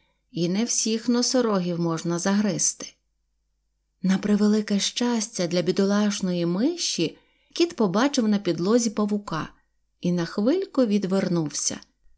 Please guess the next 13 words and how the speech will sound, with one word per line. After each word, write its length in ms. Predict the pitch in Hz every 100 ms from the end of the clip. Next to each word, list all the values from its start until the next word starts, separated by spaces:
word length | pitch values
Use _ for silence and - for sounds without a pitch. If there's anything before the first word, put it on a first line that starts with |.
| _
Бібліотечна 840 | 180 170 190 208 208 233 - 214 226
миша 420 | 240 214 - 180
двома 380 | 170 226 269 240
стрибками 680 | - 220 214 247 226 196 -
опинилася 680 | 196 233 233 233 196 180 185
між 200 | 180 -
книжок, 640 | - 233 247 320 339 - - _ _ _ _
а 240 | - 220 233
кіт 380 | - 302 294 254
мусив 520 | 294 339 302 285 -
павуком 600 | 320 277 202 - 160 156
задовольнятися. 1080 | 165 156 156 151 151 156 156 165 - - - _ _ _ _ - - - - - - - _ _ _ _ _ _ _ _ _ _ _ _ _ _ _ _ -
Невидимий 1160 | 185 175 160 151 254 311 302 277 277 269 269